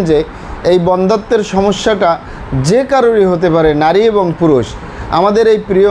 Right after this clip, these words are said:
মাতৃভূমি বাংলাদেশে যখনই একটি দম্পতি সংসারে সন্তান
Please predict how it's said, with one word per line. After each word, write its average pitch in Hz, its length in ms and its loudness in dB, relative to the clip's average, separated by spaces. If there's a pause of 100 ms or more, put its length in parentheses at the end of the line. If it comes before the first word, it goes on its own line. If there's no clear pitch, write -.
(120)
মাতৃভূমি 202 540 2 (120)
বাংলাদেশে 180 560 0 (2500)
যখনই 196 440 0
একটি 220 160 -4 (120)
দম্পতি 190 480 0 (600)
সংসারে 185 440 2 (240)
সন্তান 196 360 0